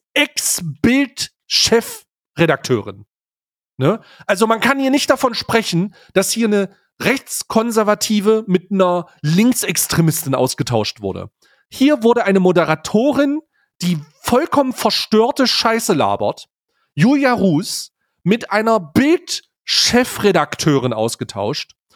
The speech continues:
und sie inszeniert sich als gecanceltes Opfer. So, Carsten Linnemann, unironisch, Carsten Linnemann, ganz nach dem Playbook von fucking Trump,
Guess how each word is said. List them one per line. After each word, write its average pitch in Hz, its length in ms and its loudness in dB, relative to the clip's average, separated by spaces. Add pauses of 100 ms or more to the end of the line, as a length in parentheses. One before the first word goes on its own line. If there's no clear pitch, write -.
(200)
und 196 200 2
sie 220 180 0
inszeniert 233 640 2
sich - 300 -2
als 208 240 0
gecanceltes 240 960 -2
Opfer. 92 420 -8 (380)
So, 151 420 0 (460)
Carsten 311 720 0
Linnemann, 113 720 0 (300)
unironisch, 233 1120 0 (640)
Carsten 277 500 -2
Linnemann, 156 400 0
ganz 247 300 -2
nach 269 140 -2
dem 180 260 -2
Playbook 247 640 0
von 170 240 -2
fucking 262 560 -2
Trump, 123 640 -4